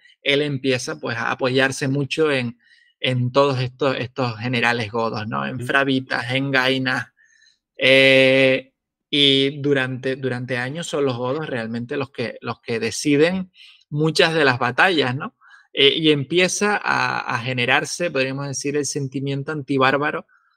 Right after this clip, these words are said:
Speaker 1: dentro de, de las fronteras del imperio, que hasta entonces no había pasado, ¿no? Habíamos visto que Víctor el Sármata, Víctor el Sármata había sido cónsul,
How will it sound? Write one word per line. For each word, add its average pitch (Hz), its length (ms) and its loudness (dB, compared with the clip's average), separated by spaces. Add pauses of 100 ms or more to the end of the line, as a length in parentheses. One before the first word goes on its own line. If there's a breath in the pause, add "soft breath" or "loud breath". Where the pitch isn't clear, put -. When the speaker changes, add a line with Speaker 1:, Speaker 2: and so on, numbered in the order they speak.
(200)
Speaker 1:
dentro 139 540 4
de, 131 580 0
de 127 140 -2
las 117 260 -8
fronteras 131 400 -2
del 156 80 0
imperio, 131 340 2
que 127 60 -4
hasta 135 160 -4
entonces 185 440 -2
no 156 100 -4
había 131 200 -2
pasado, 123 480 -6
¿no? 151 180 -14
Habíamos 139 340 -4
visto 147 280 -4
que 143 200 4 (300 loud breath)
Víctor 151 440 2
el 139 100 4
Sármata, 156 600 -2 (440 soft breath)
Víctor 127 300 -2
el 123 80 -2
Sármata 135 360 -2
había 127 160 2
sido 113 240 -4
cónsul, 123 500 -4